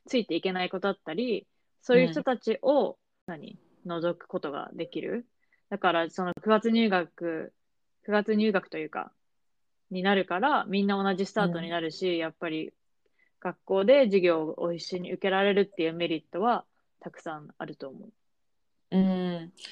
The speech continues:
Speaker 2: その他にも多分これグローバル化が進むっていうところあると思うんだけども、やっぱりその、
Speaker 1: うん。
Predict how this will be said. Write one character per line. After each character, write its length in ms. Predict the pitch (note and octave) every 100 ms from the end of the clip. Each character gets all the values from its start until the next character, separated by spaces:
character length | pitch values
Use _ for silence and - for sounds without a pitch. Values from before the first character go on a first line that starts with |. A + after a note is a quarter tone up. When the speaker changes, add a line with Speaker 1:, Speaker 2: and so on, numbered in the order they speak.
| -
Speaker 2:
そ 180 | - B3+
の 120 | D4
他 180 | E4+ A#3
に 120 | F3+
も 40 | E3
多 140 | G3
分 160 | D#3 D#3
こ 120 | D#3+
れ 60 | D#3
グ 160 | E3
ロ 160 | F#3 A3+
ー 20 |
バ 140 | B3
ル 80 | A#3+
化 140 | A#3 A3
が 100 | A3
進 160 | G#3 G3
む 120 | G#3 G#3
っ 20 |
て 120 | F3
い 40 |
う 20 | D3+
と 80 | D3+
こ 140 | -
ろ 120 | D3
あ 40 | D3+
る 100 | D3+
と 100 | D#3
思 160 | D#3
う 40 | D3
ん 20 |
だ 80 | -
け 120 | D3+
ど 120 | D3
も、 220 | D#3+ E3
や 100 | E3+
っ 20 | F#3
ぱ 120 | B3
り 100 | F#3
そ 140 | F3+
の、 80 | G3
Speaker 1:
う 60 |
ん。 100 | G3